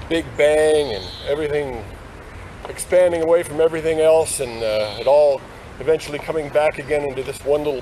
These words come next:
particle that it all came out of. And you can have the great perspective of the Buddha, sits there with his little smile watching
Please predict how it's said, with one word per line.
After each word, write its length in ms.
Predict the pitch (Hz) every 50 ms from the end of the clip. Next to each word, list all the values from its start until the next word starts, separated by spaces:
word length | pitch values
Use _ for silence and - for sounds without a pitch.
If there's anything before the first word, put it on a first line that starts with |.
| - -
particle 540 | 151 147 147 147 151 147 - 147 147 143 - - -
that 100 | - 127
it 80 | 127 127
all 240 | 127 135 143 143 139
came 280 | - - 143 139 131
out 220 | 131 135 143 143 139
of. 240 | 139 139 139 127 110
And 140 | 95 90 - - - - - - - - - - - - - - - 147
you 120 | 147 156
can 100 | - 160
have 200 | 160 170 175 165
the 180 | 160 143 123 113 - -
great 180 | - 156 165 156 - - - - -
perspective 560 | 147 143 - - - 185 175 - - 180 156
of 100 | 156 139
the 80 | 139 135 127
Buddha, 400 | - 160 180 175 175 175 170 165 - - -
sits 340 | - - - - 170 170 -
there 220 | - 175 160 160
with 100 | 160 147
his 240 | 127 127 113 104 - - - - - - - - - - - -
little 180 | 151 165 160
smile 540 | 135 - - - 143 143 156 160 156 156 151 135
watching 460 | 131 143 143 - - - 135 123